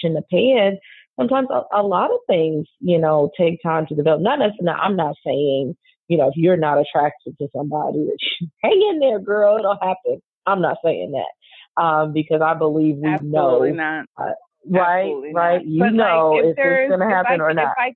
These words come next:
Speaker 2: could, yeah, like, if I could be attract-, I don't, what I'm learning now <laughs> is that,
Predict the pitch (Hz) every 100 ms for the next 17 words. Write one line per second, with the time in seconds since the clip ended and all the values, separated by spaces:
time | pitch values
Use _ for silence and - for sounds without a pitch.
0 | - 240 214 202 _ _ _ _ 247 277
1 | 233 190 185 180 196 196 202 - 196 160
2 | 170 202 190 160 - - 143 156 196 247
3 | 247 190 - _ _ _ - 214 226 -
4 | 247 214 202 202 196 196 175 160 147 143
5 | 165 180 _ _ - - 269 262 - -
6 | - - _ 233 - _ - - - -
7 | - 220 185 180 151 143 -